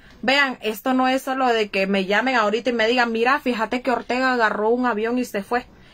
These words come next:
Y hoy día ya me voy para Nicaragua, ya. Y ya me vaya, esté tranquila y siga con las mismas mañas, las mismas costumbres". No, señores, no.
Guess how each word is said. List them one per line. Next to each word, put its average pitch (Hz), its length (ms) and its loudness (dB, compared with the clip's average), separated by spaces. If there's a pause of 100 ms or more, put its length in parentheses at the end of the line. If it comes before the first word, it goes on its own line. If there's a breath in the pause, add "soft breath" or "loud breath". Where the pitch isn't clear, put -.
Y 226 220 -2
hoy 247 240 4
día 254 240 2
ya 254 100 2
me 294 140 2
voy 320 200 6
para 247 220 4
Nicaragua, 214 540 2
ya. 285 280 2 (280 loud breath)
Y 247 100 0
ya 247 140 6
me 247 140 2
vaya, 294 580 4
esté 254 220 0
tranquila 247 440 2
y 320 80 2
siga 311 280 -2
con 254 120 2
las 226 160 2
mismas 233 340 0
mañas, 311 380 0
las 226 120 0
mismas 247 280 0
costumbres". 202 580 -4 (520 soft breath)
No, 220 360 4
señores, 214 880 -2
no. 156 220 -10